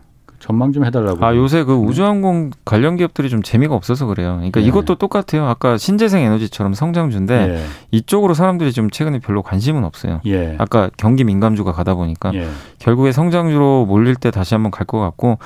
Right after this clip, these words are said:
Speaker 2: 다만 시월 달에 우리나라에서 누리호 발사도 예정돼 있고
Speaker 1: 예.
Speaker 2: 이벤트들은 되게 많아요. 이 우주항공. 그리고 뭐 앨런 머스크도 그렇고 아마존의 제프 베이조스도 그렇고
Speaker 1: 예.
Speaker 2: 각각 회사들 있잖아요. 우주항공.
Speaker 1: 예.
Speaker 2: 거기 뭐 우주여행 시키겠다라는 포부가 있으니까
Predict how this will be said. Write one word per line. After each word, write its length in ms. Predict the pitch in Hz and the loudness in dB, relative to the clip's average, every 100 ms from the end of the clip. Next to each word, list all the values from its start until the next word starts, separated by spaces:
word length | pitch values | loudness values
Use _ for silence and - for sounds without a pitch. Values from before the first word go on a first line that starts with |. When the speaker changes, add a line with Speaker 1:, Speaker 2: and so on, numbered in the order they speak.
| - - - | -14 -20 -4
Speaker 2:
다만 320 | 110 120 120 | 0 2 2
시월 360 | 113 208 233 220 | 2 2 2 2
달에 360 | 180 170 160 | 0 0 2
우리나라에서 580 | 143 113 143 143 131 123 | 2 2 2 2 0 0
누리호 380 | 104 120 165 151 | 2 4 4 4
발사도 460 | 117 95 113 110 | 2 2 0 2
예정돼 360 | 92 92 123 117 | 2 2 0 0
있고 460 | 87 - 98 104 92 | -2 -4 0 0 0
Speaker 1:
예. 240 | 98 85 80 | -2 -2 0
Speaker 2:
이벤트들은 600 | 117 165 220 226 208 190 | 2 2 2 2 2 2
되게 220 | 131 117 | 0 0
많아요. 480 | 110 82 101 95 107 | 0 0 0 -2 -2
이 100 | 98 95 | -2 -2
우주항공. 520 | 101 110 98 90 85 | 0 0 0 0 -4
그리고 360 | - 117 120 104 - - - - | 0 2 2 0 -6 -20 -20 -6
뭐 180 | 101 98 | 0 2
앨런 260 | 107 151 151 | 4 4 2
머스크도 400 | 135 - 127 113 | 0 -2 0 2
그렇고 480 | 107 98 104 95 90 | 0 0 0 2 2
아마존의 440 | 95 113 113 107 | 2 2 2 2
제프 280 | - - 123 | 0 -2 0
베이조스도 540 | 117 107 101 - 98 | 2 2 0 -2 -4
그렇고 200 | 95 98 | -2 -4
Speaker 1:
예. 100 | 85 80 - - | -6 -10 -18 -8
Speaker 2:
각각 440 | - - 139 123 - - - - | -6 -2 -2 -2 -8 -20 -6 0
회사들 280 | 220 226 123 | 2 2 0
있잖아요. 320 | - 101 92 | 0 0 0
우주항공. 520 | 101 117 101 87 101 | 0 2 2 2 0
Speaker 1:
예. 40 | 87 - - - | -2 -8 -20 -6
Speaker 2:
거기 180 | - 131 | 0 2
뭐 260 | 117 101 - | 2 0 -4
우주여행 420 | - 127 143 135 117 | -4 0 4 4 2
시키겠다라는 840 | - - 156 147 123 110 104 95 | -2 -4 -2 0 0 2 2 0
포부가 320 | - 156 135 | -2 -2 0
있으니까 600 | 90 - 90 - 110 92 | -2 -4 -4 -2 -2 -2